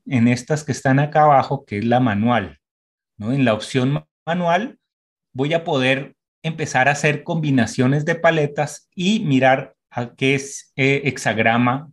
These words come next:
con-, corresponde. Entonces, primero decimos que el sol es como el número cinco, ¿sí? Porque el sol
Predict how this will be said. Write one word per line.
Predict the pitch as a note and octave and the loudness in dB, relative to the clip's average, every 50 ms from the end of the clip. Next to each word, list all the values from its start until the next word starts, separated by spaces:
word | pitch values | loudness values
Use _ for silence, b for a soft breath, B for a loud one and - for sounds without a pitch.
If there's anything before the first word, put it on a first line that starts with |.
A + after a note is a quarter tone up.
| _ _ | _ _
con-, | - A2 G2 G2+ G#2 - | -8 -8 -8 -8 -10 -8
corresponde. | - A2 G#2 - F#2 - - _ E2+ E2+ D#2+ - D2+ - - _ _ _ _ _ _ _ _ _ | -6 -6 -6 -6 -8 -10 -8 _ -4 -2 -2 -2 -4 -6 -12 _ _ _ _ _ _ _ _ _
Entonces, | _ - D#3+ D#3+ D3+ D#3 G#3+ A3 - B B B B B B _ | _ -2 0 0 2 2 2 2 0 B B B B B B _
primero | - E3 F3 F3+ F#3 G3+ A3 | -4 -2 0 2 4 4 4
decimos | G3+ - - F#3 F3+ F#3 G3+ G3+ - | 2 2 2 2 2 4 2 2 0
que | - - D#3+ | 0 0 2
el | C3+ C3 B2 | 4 4 2
sol | - - - D#3 F3 A3+ C4 C4+ - - _ _ _ _ _ _ _ _ _ _ _ _ _ _ _ _ _ _ | 2 2 2 4 4 2 0 -2 -6 -14 _ _ _ _ _ _ _ _ _ _ _ _ _ _ _ _ _ _
es | - C#3+ D3 D3 - | -2 -2 -2 -2 -4
como | - E3+ E3+ D#3 | -4 -2 0 4
el | C#3 B2 A#2 | 6 6 6
número | B2 B2 C3+ C#3+ D3 C3 A2+ | 6 6 6 4 4 2 0
cinco, | - - - C#3 C3 A#2 G#2+ - - - - - | 0 -2 -2 0 0 0 -2 -4 -8 -16 -20 -18
¿sí? | - - A#2+ B2 | -10 -6 -6 -6
Porque | C3 - C3 G#2 - - A2+ | -4 -2 -4 -4 -2 -2 0
el | G#2 G#2+ G2+ | 0 0 0
sol | - - - C#3+ E3 G#3 C4 C#4 - - | 0 0 2 4 4 4 2 0 -2 -8